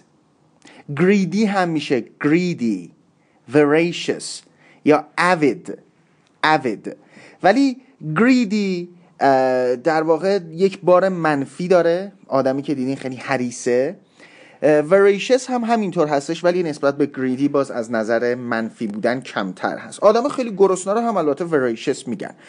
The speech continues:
و همینطور آدمی که خیلی پرخوره، خیلی زیاد غذا می‌خوره. خب،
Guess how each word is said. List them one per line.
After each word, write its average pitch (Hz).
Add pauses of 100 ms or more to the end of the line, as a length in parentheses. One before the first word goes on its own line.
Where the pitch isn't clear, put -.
(260)
و 165
همینطور 240
آدمی 170
که 190
خیلی 226
پرخوره، 139
خیلی 247
زیاد 160
غذا 104
می‌خوره. 95 (1200)
خب، -